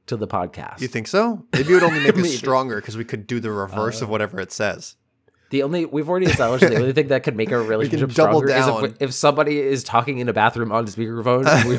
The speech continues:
Speaker 1: both are there.
Speaker 2: Oh, what's
Speaker 1: And we're
Speaker 2: happening?
Speaker 1: both, "Oh, this is, <laughs> the, we're, are we better friends because we had, oh,
Speaker 2: <laughs>
Speaker 1: this experience?" Uh,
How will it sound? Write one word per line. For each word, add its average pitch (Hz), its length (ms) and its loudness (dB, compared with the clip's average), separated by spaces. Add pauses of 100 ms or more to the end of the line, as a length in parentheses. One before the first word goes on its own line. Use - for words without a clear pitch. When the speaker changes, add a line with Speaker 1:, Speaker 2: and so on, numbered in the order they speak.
Speaker 1:
both 247 340 10
are 285 60 2
there. 226 580 4
Speaker 2:
Oh, 147 360 6
what's 151 280 4
Speaker 1:
And 156 220 6
we're 151 200 6
Speaker 2:
happening? - 20 6
Speaker 1:
both, - 580 -2
"Oh, 139 320 2
this 143 240 -2
is, 110 160 -4
<laughs> 131 180 -2
the, 139 480 2 (260)
we're, 160 160 -4
are 135 160 -6
we 190 120 -2
better 131 440 0
friends 127 400 0
because 120 400 -6
we 117 460 -6
had, 131 380 0
oh, 139 460 2
Speaker 2:
<laughs> - 80 -20
Speaker 1:
this 139 360 -2
experience?" 170 580 4
Uh, 143 300 -4